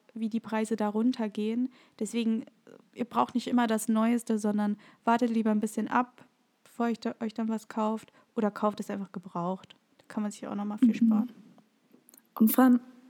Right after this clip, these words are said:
Speaker 2: wenn ihr irgendwas, vor allem Tech-mäßiges habt,
Speaker 1: Mhm.
Speaker 2: wie auch Handys oder so, ich meine, ihr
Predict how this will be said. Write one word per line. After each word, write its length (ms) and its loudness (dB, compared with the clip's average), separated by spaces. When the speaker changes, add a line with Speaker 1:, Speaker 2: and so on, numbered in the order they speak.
Speaker 2:
wenn 120 6
ihr 100 4
irgendwas, 500 4
vor 140 4
allem 120 6
Tech-mäßiges 960 4
habt, 340 4
Speaker 1:
Mhm. 360 2
Speaker 2:
wie 380 6
auch 280 2
Handys 580 6
oder 220 6
so, 180 6
ich 100 4
meine, 200 6
ihr 140 8